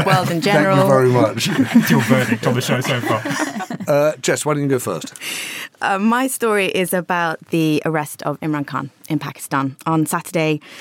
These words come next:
Speaker 1: uh, the former Prime Minister was arrested after a court sentenced him to three years in prison for illegally selling state gifts. And this ruling disqualifies Khan from standing in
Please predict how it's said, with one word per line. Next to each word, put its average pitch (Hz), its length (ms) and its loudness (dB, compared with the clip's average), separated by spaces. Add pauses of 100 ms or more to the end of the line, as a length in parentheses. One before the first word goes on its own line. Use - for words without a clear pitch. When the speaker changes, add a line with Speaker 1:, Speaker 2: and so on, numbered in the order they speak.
(340)
Speaker 1:
uh, 151 380 -2
the 156 100 -8
former 156 220 -2
Prime 160 140 -4
Minister 147 380 -2
was 143 280 -6
arrested 143 500 -6
after 147 300 -6
a 139 40 -8
court - 320 -10
sentenced - 460 -6
him 147 140 -2
to 156 100 -10
three 156 220 -4
years 147 160 -2
in 151 80 -2
prison 143 480 -4
for 139 480 -4 (200)
illegally 156 440 -2
selling 151 340 -4
state - 380 -8
gifts. - 360 -4 (680)
And 175 200 -2
this 180 220 -2
ruling 165 320 2
disqualifies 156 560 -2
Khan 151 420 0 (380)
from 160 160 0
standing 160 340 0
in 147 220 0